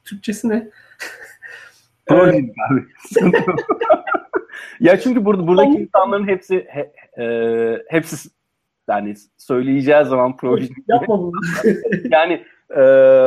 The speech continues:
Speaker 2: geçen de kime anlatıyordum onu? Birisine anlatıyordum. Şey, e,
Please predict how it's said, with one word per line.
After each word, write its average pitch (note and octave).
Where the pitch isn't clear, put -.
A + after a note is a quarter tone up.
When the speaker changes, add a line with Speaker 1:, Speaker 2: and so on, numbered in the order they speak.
Speaker 2:
geçen D3
de G3+
kime D#3
anlatıyordum C#3
onu? G2
Birisine A#2
anlatıyordum. G2
Şey, A#2
e, G2